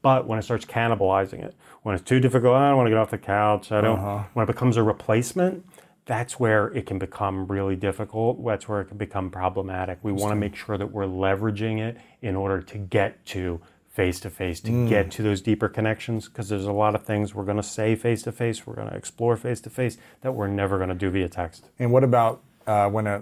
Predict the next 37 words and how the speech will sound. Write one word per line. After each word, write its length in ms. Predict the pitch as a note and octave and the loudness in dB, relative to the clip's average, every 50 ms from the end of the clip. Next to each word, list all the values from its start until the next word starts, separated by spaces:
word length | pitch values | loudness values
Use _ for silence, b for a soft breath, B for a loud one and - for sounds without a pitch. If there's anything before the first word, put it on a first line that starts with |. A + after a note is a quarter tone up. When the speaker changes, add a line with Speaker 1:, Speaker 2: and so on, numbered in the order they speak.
| - - - | -6 -10 -10
Speaker 2:
it's 160 | A2 F#2 - | -8 -8 -8
an 80 | B2 B2+ | -8 -4
intimate 400 | - E3+ D#3 C3 C3 B2+ B2 G#2 | 0 0 2 2 2 0 0 0
relationship 720 | G2 F#2+ G2 F#2+ F2+ - - F#2 - - - G#2+ F#2+ F#2 - - | 0 2 2 0 0 -2 -6 -10 -8 -6 -6 -6 -6 -8 -10 -10
and 140 | - G#2+ G2 | -10 -8 -6
people 240 | - A#2 - A2 G#2 | -6 -4 -2 -2 0
are 60 | G2+ | 0
using 340 | G#2 G#2 G#2+ G2+ G2+ G#2 F#2 | 2 0 0 0 -2 -4 -6
social 380 | - - A2 F#2+ - - G2+ | -2 -2 -2 -2 -2 -4 -6
media? 400 | F#2+ F#2+ G2 G2+ F#2+ F#2+ F2+ F2 | -6 -4 -4 -4 -2 -2 -2 -2
What 180 | E2+ F2+ G2+ G2+ | 0 0 0 0
are 80 | G#2 | -2
the, 420 | F#2+ F2+ F#2+ F#2 F2+ F2+ F2 E2 - _ _ _ _ _ _ _ _ _ _ _ _ _ _ _ _ - | -2 -2 -2 0 0 0 -2 -4 -6 _ _ _ _ _ _ _ _ _ _ _ _ _ _ _ _ -2
the 100 | A2 A2 | -2 0
do's 340 | F#2+ F2 A#2 A#2+ A#2 G#2+ G#2 | 2 4 4 4 4 4 2
and 140 | G#2 G2+ F2+ | 0 0 0
don'ts 380 | G#2+ G#2 G2 F#2+ F2+ E2+ - | 0 0 0 -2 -4 -6 -10
of 240 | - - - G2+ F#2 | -10 -8 -6 -6 -4
using 300 | F2+ G2+ G#2+ G2 G2+ G2 | -2 -2 -2 -2 -2 -4
social 340 | F2+ - A2+ G2 - - G2+ | -4 -4 -4 -4 -4 -6 -6
media 540 | G2 G2 F#2+ G2 F#2+ F#2 F2+ F2+ F2 F#2 - _ _ _ _ _ _ _ - | -4 -4 -2 -2 -2 -2 -2 -2 -4 -8 -12 _ _ _ _ _ _ _ -8
to 180 | - A#2+ G#2+ | -4 -2 -2
either 220 | G2+ F#2+ G2+ G2 F#2 | -2 -2 -2 -4 -4
bond 520 | E2 - - G2+ F#2+ G2 G#2+ A#2+ B2+ A#2+ | -4 0 2 2 4 4 4 4 4 4
the 140 | A#2 A#2+ A#2 | 4 2 2
intimate 300 | A#2 A2 - B2 A#2+ A#2+ | 2 0 0 0 -2 0
relationship 420 | A#2 A#2 A#2 A#2 - - A#2+ A#2 B2 | 2 2 2 2 0 0 -2 -2 0
more 340 | A2 G#2+ A2+ B2 C3+ C#3+ | 0 2 2 2 2 0
Speaker 1:
Mm. 40 | - - - | -4 -8 -6
Speaker 2:
or 320 | - A2+ A2 A2 G#2+ G2+ G2+ - _ _ _ _ _ _ - | 0 2 2 2 2 0 -4 -8 _ _ _ _ _ _ -4
that 280 | A2 G#2+ G2+ G2 - - | -2 0 0 -2 -2 -6
cause 360 | - - A#2 G#2+ G2+ G2 - | -6 -2 0 0 0 0 -4
stress 560 | - - - - A#2+ A#2 A2 F#2+ F2 - - | -8 -10 -6 -2 0 0 0 0 -2 -6 -12
in 120 | - A2+ | -10 -8
an 120 | G2+ F#2+ F#2 | -8 -6 -6
intimate 300 | F#2 F2+ - - G#2+ G2+ | -8 -10 -10 -12 -14 -12
relationship? 680 | F2+ F2 F2 - F#2 F2 - - F#2 - - - - | -10 -10 -10 -10 -12 -14 -14 -16 -16 -16 -16 -16 -20